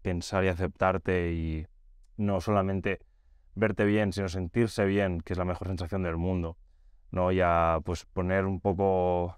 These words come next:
atrás esos cánones de estética que nos abordan día tras día, ¿no? En todos los canales y medios.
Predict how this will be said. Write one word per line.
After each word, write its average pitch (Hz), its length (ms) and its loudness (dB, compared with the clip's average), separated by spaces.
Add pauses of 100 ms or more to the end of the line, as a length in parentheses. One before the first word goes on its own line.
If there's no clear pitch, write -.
(140)
atrás 98 540 2
esos 92 180 -6
cánones 95 420 -2
de 95 60 -6
estética 92 640 0
que 95 100 -2
nos 90 160 -4
abordan 92 560 0
día 95 220 2
tras 90 240 -2
día, 92 240 2
¿no? 92 320 2
En 87 180 -2
todos 90 340 -2
los 85 140 -4
canales 82 460 -2
y 82 60 -2
medios. 87 380 -2